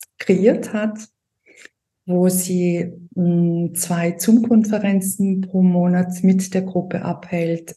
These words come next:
jede Zoom-Konferenz, also jedes Monat einem Thema unterstellt ist, also ein Thema im Fokus hält. Und sie hat das so wunderbar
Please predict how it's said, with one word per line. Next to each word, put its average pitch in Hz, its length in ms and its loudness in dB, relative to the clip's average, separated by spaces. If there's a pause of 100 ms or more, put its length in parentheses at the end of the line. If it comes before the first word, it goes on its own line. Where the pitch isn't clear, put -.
jede 185 440 -4
Zoom-Konferenz, 185 1160 -2
also 170 220 -10
jedes 190 400 0
Monat 185 420 2 (420)
einem 175 340 0
Thema 233 360 4
unterstellt 185 760 -2
ist, 190 240 -2
also 165 200 -6
ein 170 240 -4
Thema 190 460 4 (100)
im 175 140 0
Fokus - 640 -4
hält. 185 400 0 (760)
Und 185 160 4
sie 190 180 2
hat 202 200 -4
das - 260 -4
so 202 380 0
wunderbar 190 960 4